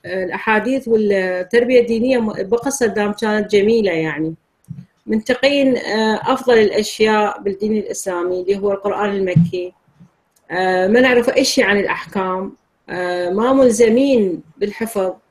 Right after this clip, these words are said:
يعني القرآن، يعني بس الآيات القصيرة، الفاتحة، ال-، المعوذات، آه، أبدًا ما ملزمين بالسور الطويلة.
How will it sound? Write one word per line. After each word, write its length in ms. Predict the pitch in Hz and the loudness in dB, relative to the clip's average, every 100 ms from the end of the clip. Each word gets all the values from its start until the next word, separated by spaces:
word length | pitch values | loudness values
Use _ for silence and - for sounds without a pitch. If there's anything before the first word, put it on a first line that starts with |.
| _ _ - | _ _ -10
يعني 360 | 175 180 190 180 | -6 -4 -4 -6
القرآن، 520 | - 196 - 185 185 | -8 -8 -6 -4 -4
يعني 240 | 185 202 | -2 0
بس 260 | 208 269 - | 0 0 0
الآيات 280 | 208 226 226 | 0 0 0
القصيرة، 720 | 202 208 - 233 180 165 165 _ _ _ _ _ - | -4 -2 4 4 4 -2 -6 _ _ _ _ _ -10
الفاتحة، 920 | 196 - 262 294 277 190 185 175 175 170 | -10 -2 0 0 0 -2 0 -2 -2 -6
ال-، 400 | - - 180 170 | -6 -6 -4 -6
المعوذات، 1200 | 175 175 175 175 190 190 196 220 208 175 175 - - _ _ 175 _ - 175 165 | -6 -8 -8 -4 0 0 2 2 2 -2 -4 -10 -20 _ _ -20 _ -12 -10 -6
آه، 440 | 175 180 175 - | -4 -2 -2 -4
أبدًا 320 | 190 220 240 | 0 2 4
ما 260 | 247 226 220 | 4 2 2
ملزمين 460 | 214 202 202 220 | 2 2 0 0
بالسور 640 | 196 190 185 180 - 208 190 | 2 2 2 -4 -2 -2 -2
الطويلة. 600 | 190 185 180 185 202 226 | -4 -4 -4 -4 -4 -6